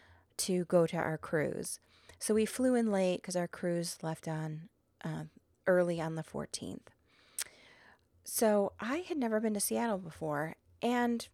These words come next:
didn't really know much about it. You know, you know, the Space Needle, coffee, Nirvana, that sort of thing. Um, so I wasn't really sure what to expect. I didn't know if it would be a pretty city or, or what kind, would it be more like New York or,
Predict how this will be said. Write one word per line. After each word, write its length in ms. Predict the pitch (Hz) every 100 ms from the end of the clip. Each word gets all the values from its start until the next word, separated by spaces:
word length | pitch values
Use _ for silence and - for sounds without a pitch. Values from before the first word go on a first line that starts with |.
| _ -
didn't 220 | 381 381
really 220 | 330 277
know 260 | 226 208 208
much 240 | 208 196
about 340 | 202 202 202 196
it. 260 | 196 196 -
You 100 | 202
know, 220 | 180 170 180
you 100 | 185
know, 140 | 180
the 60 | 175
Space 480 | - 185 180 -
Needle, 540 | 185 180 180 175 175 - - - - -
coffee, 680 | 165 170 180 175 170 175
Nirvana, 720 | 170 160 160 170 170 165 170 170 - - _
that 240 | 208 202 -
sort 240 | 185 175
of 80 | 170
thing. 440 | 170 165 165 170 - - - - - - -
Um, 360 | 185 180 175 180 -
so 140 | 214 269
I 40 |
wasn't 260 | 339 320 220
really 180 | 220
sure 200 | 208 196
what 160 | 185 180
to 100 | 185
expect. 560 | 175 - 180 175 175 180
I 60 |
didn't 200 | 175 185
know 160 | 175 175
if 100 | 170
it 100 | 156
would 140 | 170
be 320 | 165 160 160 165 - - _ _ -
a 60 | -
pretty 380 | - 311 294
city 560 | 262 - 254 247 240 233
or, 300 | 208 175 185
or 120 | - 175
what 180 | 185
kind, 240 | - - 180
would 80 | 165
it 60 |
be 120 | 165
more 280 | 160 175 175
like 240 | 165 170 -
New 80 |
York 880 | 160 165 220 240 226 226 226 220 -
or, 440 | 175 170 165 160